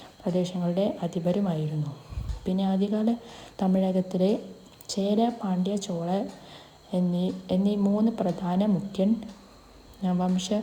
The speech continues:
പരമ്പരകളെ പ്രതിനിധീകരിക്കുന്ന വേന്തർ ആണ് അടുത്ത രാഷ്ട്രീയ അധികാര വിഭാഗം എന്ന് പറയുന്നത്. പിന്നെ ആദ്യകാല തമിഴകത്തിൽപ്പെടുന്ന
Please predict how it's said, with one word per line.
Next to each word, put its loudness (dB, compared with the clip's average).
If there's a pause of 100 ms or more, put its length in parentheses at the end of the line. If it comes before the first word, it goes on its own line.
(460)
പരമ്പരകളെ 2
പ്രതിനിധീകരിക്കുന്ന -2
വേന്തർ -2 (240)
ആണ് -4 (520)
അടുത്ത 2
രാഷ്ട്രീയ 0
അധികാര 0 (300)
വിഭാഗം 0
എന്ന് 0
പറയുന്നത്. -2 (320)
പിന്നെ 0
ആദ്യകാല 4 (480)
തമിഴകത്തിൽപ്പെടുന്ന 2